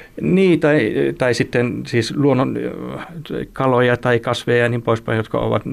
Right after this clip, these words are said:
hyvin tyypillisiä täällä Pohjolalle, niin, niin, ö, silloin, silloin on saattanut tarjoutua nimenomaan oma sana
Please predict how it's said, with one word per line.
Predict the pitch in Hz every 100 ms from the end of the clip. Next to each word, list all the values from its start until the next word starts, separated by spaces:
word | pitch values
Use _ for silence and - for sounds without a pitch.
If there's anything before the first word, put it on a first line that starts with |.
| 110
hyvin | 117 113
tyypillisiä | 123 113 127 101 110 107
täällä | 110 107
Pohjolalle, | - 113 101 98 98 - - - - - -
niin, | 107 104
niin, | 104 101 104 - 123
ö, | 120 127
silloin, | - 113 101 98 - - -
silloin | - 113 101 104
on | 110 104 - -
saattanut | 110 98 - 101 - - - 156
tarjoutua | - 98 104 110 - 117
nimenomaan | 113 101 107 107 107 98 - - - - -
oma | 110 98
sana | 95 104 101